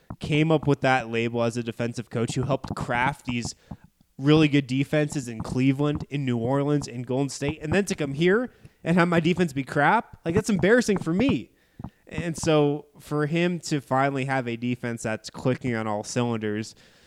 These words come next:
yeah, I think that makes him feel really good. And I think he deserves a ton of credit for this defense and how the Nuggets are playing this year.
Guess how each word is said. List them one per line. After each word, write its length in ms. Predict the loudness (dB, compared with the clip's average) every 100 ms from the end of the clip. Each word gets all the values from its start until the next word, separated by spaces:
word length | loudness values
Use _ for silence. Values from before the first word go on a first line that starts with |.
| _
yeah, 260 | 2 4 6
I 60 | 4
think 320 | 0 -6 -4
that 260 | -4 -4 _ _ -10
makes 280 | -6 -4 -4
him 160 | -4 -4
feel 300 | -2 -2 0
really 280 | -2 -4
good. 300 | -4 -4 -2
And 220 | -2 -6 -10 _ _ -20 0
I 180 | 4 6
think 140 | 6
he 80 | 4
deserves 560 | 4 4 4 4 2 -4
a 140 | -6
ton 260 | -2 -2 -2
of 80 |
credit 340 | -4 -4 -4 -6
for 140 | -8
this 420 | -8 -8 -8 -12 -16 -16
defense 540 | -8 -8 -6 -6 -6 -8
and 180 | -10 -4
how 180 | -4
the 80 | -2
Nuggets 300 | -4 -4 -4
are 60 | -6
playing 340 | -6 -8 -6
this 200 | -8 -8
year. 260 | -8 -8 -8